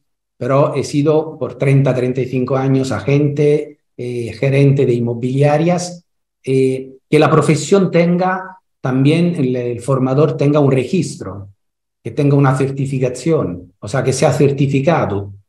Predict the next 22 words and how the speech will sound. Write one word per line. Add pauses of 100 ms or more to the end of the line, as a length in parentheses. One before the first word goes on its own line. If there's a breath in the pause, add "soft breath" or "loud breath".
de
alguna
forma, (300)
reconocido, (160)
no
solamente (260)
por
lo
que (100)
de
alguna
forma
ha
podido
hacer,
sino (120)
por
su
verdadera
profesionalidad.
Y
Trivium